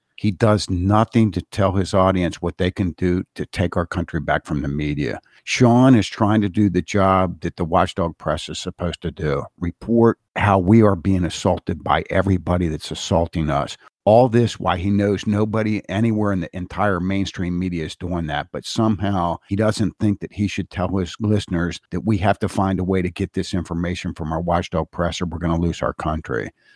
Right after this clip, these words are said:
It's up to you, Hannity listeners. You can be informed by Sean Hannity and on a day-by-day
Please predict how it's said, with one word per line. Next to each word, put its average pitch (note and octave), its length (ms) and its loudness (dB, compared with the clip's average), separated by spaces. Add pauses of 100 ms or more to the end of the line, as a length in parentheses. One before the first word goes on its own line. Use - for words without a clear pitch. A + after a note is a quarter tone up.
(100)
It's - 120 -8
up - 160 4
to A#2+ 100 6
you, A2+ 380 8
Hannity F#2 440 0
listeners. F2+ 500 -4 (160)
You A#2+ 160 4
can G2+ 300 -2
be B2 180 8
informed B2 540 4
by F#2 140 2
Sean G#2 360 0
Hannity E2+ 580 0 (360)
and F#2+ 200 -4
on G#2 160 2
a F2 80 0
day-by-day G2 640 2